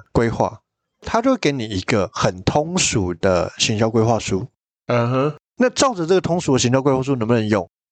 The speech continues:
Speaker 1: 当然可以用，
Speaker 2: 当然能用。
Speaker 1: 但是效果好不好？不知道。
Speaker 2: 对。
Speaker 1: 那这个时候就是什么？就是在这个时间点、这个时间段，甚至是在目前的市场趋势的状况下，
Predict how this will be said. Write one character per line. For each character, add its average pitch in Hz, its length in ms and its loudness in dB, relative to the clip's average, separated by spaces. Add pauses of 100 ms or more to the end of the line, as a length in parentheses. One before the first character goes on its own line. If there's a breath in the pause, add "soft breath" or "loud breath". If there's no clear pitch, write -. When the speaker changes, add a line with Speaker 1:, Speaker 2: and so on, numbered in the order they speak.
Speaker 1:
当 220 240 0
然 113 200 0
可 147 100 0
以 - 20 4
用， - 0 -
Speaker 2:
当 127 140 0
然 - 20 2
能 104 160 0
用。 110 180 -4 (180)
Speaker 1:
但 190 180 0
是 175 320 0
效 156 220 0
果 120 100 -10
好 98 140 0
不 87 80 -4
好？ 98 260 -2 (160)
不 - 80 0
知 95 140 0
道。 - 180 -2 (180)
Speaker 2:
对。 104 300 -2 (380)
Speaker 1:
那 226 140 2
这 277 200 0
个 208 100 2
时 - 140 -4
候 131 140 2
就 135 100 2
是 123 80 0
什 110 80 -12
么？ 78 220 -10 (100)
就 208 100 2
是 220 120 -6
在 220 360 -2 (120)
这 - 140 -2
个 165 140 -2
时 113 280 -2
间 131 260 0
点、 98 180 -4
这 156 140 -2
个 139 100 0
时 110 200 -2
间 110 240 -2
段， 95 200 0 (280)
甚 208 180 0
至 202 100 2
是 196 160 2
在 170 320 -4 (220)
目 208 220 4
前 104 340 -4
的 101 160 0
市 151 140 -2
场 101 120 -2
趋 - 160 -4
势 131 200 -2
的 101 100 -2
状 107 220 -2
况 92 180 -6
下， 90 180 -4